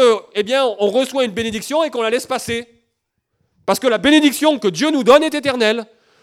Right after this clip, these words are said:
Lorsque mon Dieu m'accorde quelque chose, je le garde dans mon cœur et je veille dessus. Il n'y a pas de date limite de consommation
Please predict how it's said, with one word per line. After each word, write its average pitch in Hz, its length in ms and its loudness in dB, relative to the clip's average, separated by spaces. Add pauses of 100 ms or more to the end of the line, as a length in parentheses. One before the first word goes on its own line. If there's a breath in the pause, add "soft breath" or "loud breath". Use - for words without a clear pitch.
Lorsque 196 220 -4
mon 220 220 0
Dieu 277 240 2
m'accorde 233 420 0
quelque 208 240 -4
chose, 247 300 -2
je 220 60 -4
le 190 100 -2
garde 240 280 0
dans 226 140 -2
mon 214 180 -2
cœur 269 300 4
et 220 80 -2
je 180 100 -4
veille 226 240 2
dessus. 233 500 -4 (380 soft breath)
Il 247 80 -4
n'y 226 100 0
a 220 60 0
pas 269 180 2
de 233 120 -4
date 208 400 -2
limite 285 360 0
de 220 60 -4
consommation 190 880 -6